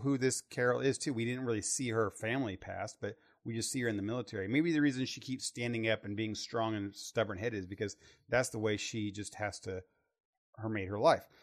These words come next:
So in that vein, she would take over the Captain America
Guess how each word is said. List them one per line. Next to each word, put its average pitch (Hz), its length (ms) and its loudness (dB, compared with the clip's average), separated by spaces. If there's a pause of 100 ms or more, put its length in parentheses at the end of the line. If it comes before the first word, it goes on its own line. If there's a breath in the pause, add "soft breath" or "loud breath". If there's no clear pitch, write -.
(300 soft breath)
So 170 260 4
in 143 180 6
that 208 220 6
vein, 127 520 4 (500)
she - 240 -6
would 165 160 2
take 147 220 4
over 127 240 4
the 117 80 0
Captain 120 380 0
America 123 760 4